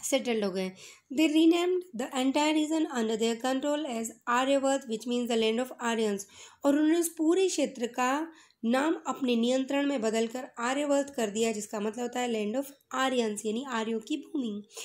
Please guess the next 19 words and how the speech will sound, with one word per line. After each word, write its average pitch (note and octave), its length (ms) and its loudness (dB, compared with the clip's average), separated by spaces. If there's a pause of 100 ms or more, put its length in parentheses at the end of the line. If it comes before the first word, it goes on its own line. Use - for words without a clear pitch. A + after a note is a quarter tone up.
(280)
This C#4+ 220 0
period F4 340 6
between A#3 340 0
one A3+ 140 -2
thousand A3+ 360 0
B B3 140 -2
C D4+ 280 -4
and D4 80 -2
six C4+ 240 -6
hundred A3+ 260 -4
B A#3+ 100 -2
C C4 180 -4
is B3+ 60 -8
known A3 220 -4
as A3 60 -6
the A#3+ 120 -2
Latin C4 320 -4
Vedic A#3 380 -6
period, G#3 280 -2